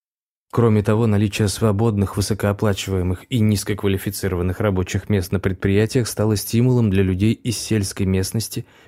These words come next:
переехать в города, что способствовало социальной мобильности и стимулировало международную миграцию. Форд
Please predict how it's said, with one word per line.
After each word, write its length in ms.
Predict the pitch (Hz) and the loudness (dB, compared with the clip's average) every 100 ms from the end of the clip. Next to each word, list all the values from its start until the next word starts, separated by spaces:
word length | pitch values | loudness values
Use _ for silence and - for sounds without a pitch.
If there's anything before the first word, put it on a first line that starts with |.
| - | 0
переехать 440 | 113 120 139 113 | 2 2 0 -2
в 100 | 98 | 0
города, 520 | 98 104 92 87 104 - _ _ | 0 0 0 -2 -4 -8 _ _
что 160 | - 113 | -4 -4
способствовало 640 | 101 107 - 117 - 120 | -2 -2 -2 -4 0 0
социальной 540 | 113 113 - 123 127 120 | 0 -2 -2 0 2 2
мобильности 760 | 117 110 143 127 90 - - - - - | 2 2 0 0 -2 -6 -16 -20 -20 -6
и 80 | |
стимулировало 680 | 104 - 107 101 143 139 117 | -4 0 2 2 2 2 2
международную 840 | 101 107 104 107 101 117 123 120 107 | 2 2 2 0 2 0 0 0 2
миграцию. 800 | 113 110 98 90 - - - - _ _ _ _ _ _ _ | 0 0 0 -2 -6 -12 -12 -14 _ _ _ _ _ _ _
Форд 420 | - 135 135 | 0 0 0